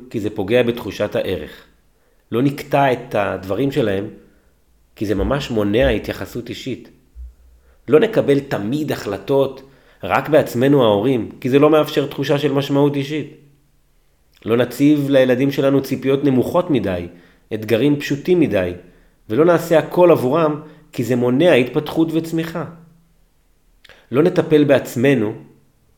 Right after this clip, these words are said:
בהכל ונמנע מהילדים שלנו לעזור, נתקתק את כל הבית, לא נאפשר להם לא לעשות כלום, כי זה ממש מונע מהם להרגיש איזושהי תרומה ומועילות.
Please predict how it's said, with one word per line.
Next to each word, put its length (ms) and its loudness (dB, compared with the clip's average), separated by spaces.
בהכל 580 4
ונמנע 340 0
מהילדים 440 2
שלנו 320 0
לעזור, 460 2
נתקתק 420 -4
את 100 -4
כל 180 4
הבית, 320 2
לא 80 -2
נאפשר 380 0
להם 200 4
לא 140 6
לעשות 480 -2
כלום, 420 -2
כי 80 -10
זה 80 0
ממש 320 2
מונע 320 4
מהם 260 2
להרגיש 640 0
איזושהי 380 0
תרומה 380 0
ומועילות. 600 -2